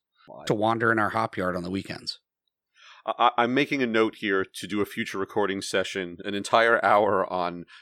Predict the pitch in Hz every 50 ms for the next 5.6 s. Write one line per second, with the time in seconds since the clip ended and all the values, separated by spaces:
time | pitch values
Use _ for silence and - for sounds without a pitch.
0 | _ - - - - - 117 117 117 123 135 135 113 120 135 135 127 - - -
1 | 117 104 - - - 131 127 - - - - 127 - - 107 98 90 - - 98
2 | 95 101 95 92 90 92 95 92 87 85 92 92 92 90 87 85 85 82 80 80
3 | 76 110 107 98 95 - - - 90 98 98 107 123 127 117 131 131 123 117 120
4 | 120 - - 113 110 107 104 101 98 98 143 - 95 104 123 110 107 - 131 117
5 | 110 98 - 80 - - 127 - - - 147